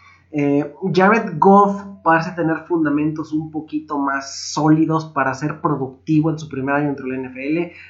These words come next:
Me recuerda mucho a Matt Ryan, lo cual no sé si sea bueno o sea malo. Por un lado, pudiera ser un quarterback estable, que gana partidos, que produce buenos números, pero en el lado negativo es un quarterback que,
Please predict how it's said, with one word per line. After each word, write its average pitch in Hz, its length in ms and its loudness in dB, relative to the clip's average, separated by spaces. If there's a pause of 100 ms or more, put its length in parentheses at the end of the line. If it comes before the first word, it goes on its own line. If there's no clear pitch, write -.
Me 143 120 0
recuerda 165 400 2
mucho 175 340 4
a 135 80 4
Matt 151 340 2
Ryan, 160 600 2 (340)
lo 143 280 0
cual 165 180 4
no 165 80 2
sé 165 160 -4
si - 60 -10
sea 165 180 2
bueno 156 400 2
o 127 60 -6
sea 143 200 -6
malo. 147 340 2
Por 151 120 -8
un 151 100 0
lado, 156 420 0 (280)
pudiera 156 280 2
ser 160 180 -4
un 156 120 -2
quarterback 147 600 -2
estable, 165 920 0
que 127 140 -6
gana 143 240 -2
partidos, 156 500 0
que 147 80 -12
produce 151 240 -10
buenos 139 260 -8
números, 185 420 0 (340)
pero 165 180 2
en 156 80 4
el 156 60 6
lado 156 160 4
negativo 160 520 0
es 151 80 -6
un 156 140 -2
quarterback 147 520 -2
que, 139 380 -6